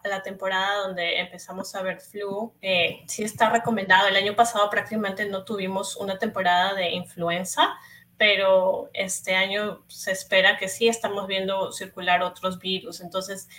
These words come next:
eh, la nueva recomendación del C D C es que se puede uno poner la vacuna del covid y la de la influenza el mismo día.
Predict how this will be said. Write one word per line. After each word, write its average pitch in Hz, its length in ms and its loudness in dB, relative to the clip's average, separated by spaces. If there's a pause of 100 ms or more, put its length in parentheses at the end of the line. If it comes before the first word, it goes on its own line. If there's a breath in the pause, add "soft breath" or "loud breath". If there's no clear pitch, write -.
(240 loud breath)
eh, 190 540 6
la 196 120 2
nueva 202 260 0
recomendación 196 720 -2
del 202 140 -4
C 202 160 -6
D 202 160 -2
C 196 180 -4
es 196 160 -4
que 214 120 -6
se 190 140 -8
puede 202 300 2
uno 214 260 -2
poner 196 300 -2
la 202 80 0
vacuna 196 340 -2
del 185 240 -2
covid 214 600 -2
y 202 120 -6
la 185 140 2
de 180 140 2
la 170 220 0
influenza 190 880 -2 (400)
el 185 160 -4
mismo 196 340 2
día. 190 320 6